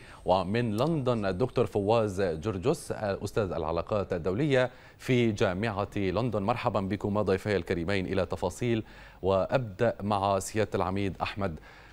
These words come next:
آه، رحال. سيادة العميد، كيف لنا أن نفهم ونلخص ما حصل في الجنوب وهذا التهاوي السريع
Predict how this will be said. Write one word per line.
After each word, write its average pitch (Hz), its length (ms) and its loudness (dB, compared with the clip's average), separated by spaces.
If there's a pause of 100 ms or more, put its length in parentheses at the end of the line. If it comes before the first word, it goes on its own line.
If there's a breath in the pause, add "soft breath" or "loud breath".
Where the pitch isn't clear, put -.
(140 loud breath)
آه، 87 280 2
رحال. 104 400 0
سيادة 151 300 2
العميد، 151 420 2
كيف 208 360 2
لنا 117 640 0
أن 113 200 -2
نفهم 113 560 -2
ونلخص 107 840 0 (280 loud breath)
ما 104 120 4
حصل 104 560 2
في - 180 -2
الجنوب 101 640 0
وهذا 98 560 0
التهاوي 101 580 -2
السريع 117 520 -2